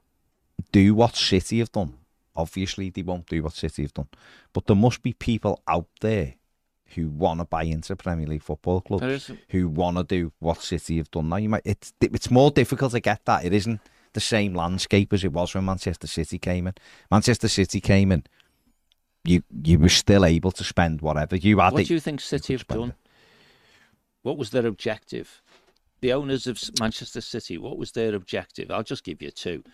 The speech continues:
Speaker 2: Was it to make a profit out of the investment that they've made
Speaker 1: Mm.
Speaker 2: or something else?
Speaker 1: I don't know.
Speaker 2: Was there something else, isn't
Speaker 1: Well,
Speaker 2: it?
Speaker 1: th-, no, well, that's what I was gonna
Speaker 2: It's about
Speaker 1: say.
Speaker 2: the
Speaker 1: Whether they
Speaker 2: promotion
Speaker 1: made
Speaker 2: of
Speaker 1: the
Speaker 2: their
Speaker 1: profit,
Speaker 2: country,
Speaker 1: they're promoting the
Speaker 2: uh,
Speaker 1: country,
Speaker 2: yeah, and all
Speaker 1: but
Speaker 2: that
Speaker 1: they've
Speaker 2: sort of
Speaker 1: done
Speaker 2: stuff.
Speaker 1: everything.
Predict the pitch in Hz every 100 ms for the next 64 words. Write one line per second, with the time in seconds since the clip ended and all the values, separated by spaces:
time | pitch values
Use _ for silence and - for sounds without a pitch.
0 | _ _ - 92 98 87 - _ _ _
1 | - 107 87 - _ _ - 131 143 -
2 | 135 - 113 107 107 101 104 98 85 95
3 | - - 120 - - 85 85 78 98 -
4 | _ 95 87 92 - - 98 90 82 78
5 | - - _ _ _ _ _ _ _ _
6 | _ _ _ _ _ _ _ _ _ -
7 | 131 82 123 - - - 113 147 - 156
8 | 127 95 131 151 117 - 135 123 113 135
9 | 127 127 113 135 113 - 98 - 110 117
10 | 143 139 135 120 104 110 104 107 101 131
11 | 156 127 135 120 127 135 117 110 131 90
12 | 82 - 120 120 120 117 110 98 113 107
13 | - _ 87 98 95 98 - 95